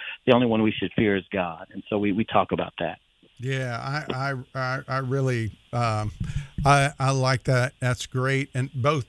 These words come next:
Speaker 2: two, two, um, two really good books. Well, listen, uh,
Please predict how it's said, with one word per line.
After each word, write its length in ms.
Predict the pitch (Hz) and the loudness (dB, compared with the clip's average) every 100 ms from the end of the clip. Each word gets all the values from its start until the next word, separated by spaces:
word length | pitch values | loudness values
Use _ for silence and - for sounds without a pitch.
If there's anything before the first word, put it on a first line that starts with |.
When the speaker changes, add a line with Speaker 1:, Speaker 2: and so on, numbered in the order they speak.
| _ | _
Speaker 2:
two, 460 | - 139 135 131 135 - - | -4 0 0 -4 -8 -16 -16
two, 500 | - 135 131 127 123 - _ _ - | -4 -2 0 -2 -4 -8 _ _ -2
um, 340 | 117 110 104 101 - - _ | 2 4 2 -2 -8 -20 _
two 180 | - 165 | 4 4
really 280 | 131 139 139 | 6 6 6
good 260 | 123 127 110 | 2 0 2
books. 340 | 131 123 - | 0 0 -4
Well, 120 | 139 | 0
listen, 440 | 139 151 - 120 104 - _ _ _ | 4 4 2 -4 -6 -14 _ _ _
uh, 320 | 127 127 123 | 0 0 0